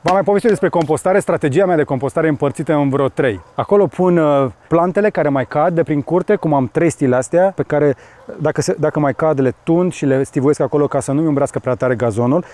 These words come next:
Anul trecut, spre exemplu, ba nu, în prima parte a anului, se coborâseră atât de mult încât pe aici mi-a și murit gazonul. Trebuie să fac supraînsămânțare,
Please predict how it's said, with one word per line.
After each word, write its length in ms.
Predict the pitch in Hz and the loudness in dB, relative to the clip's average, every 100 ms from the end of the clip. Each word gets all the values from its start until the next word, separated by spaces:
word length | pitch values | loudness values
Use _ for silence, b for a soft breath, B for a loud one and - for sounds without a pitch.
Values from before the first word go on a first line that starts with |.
| B - | B -4
Anul 220 | 165 214 | 0 2
trecut, 280 | 196 165 196 | 2 0 0
spre 180 | 170 | 2
exemplu, 480 | 143 107 127 123 180 | 0 0 0 0 -2
ba 100 | - | 0
nu, 60 | 165 | 0
în 80 | 143 | 2
prima 220 | - 214 | 2 2
parte 240 | 185 165 180 | 2 0 0
a 20 | |
anului, 300 | 147 120 107 B B B B | 0 0 -4 B B B B
se 180 | - 151 | -6 -2
coborâseră 480 | - 143 226 269 226 | 0 2 2 2 2
atât 180 | - | 0
de 80 | 214 | 0
mult 260 | 170 170 196 | 2 2 2
încât 260 | 170 175 | 0 0
pe 100 | - | 0
aici 200 | 156 165 | 0 2
mi-a 100 | 180 | 0
și 120 | 147 170 | -2 0
murit 220 | 156 151 | 0 2
gazonul. 400 | 143 127 135 113 | 0 0 -2 -2
Trebuie 120 | 120 | -6
să 60 | 131 | -6
fac 180 | 143 | -6
supraînsămânțare, 1000 | - 139 147 135 143 127 117 135 131 175 | -6 -4 -2 -2 0 0 0 0 2 2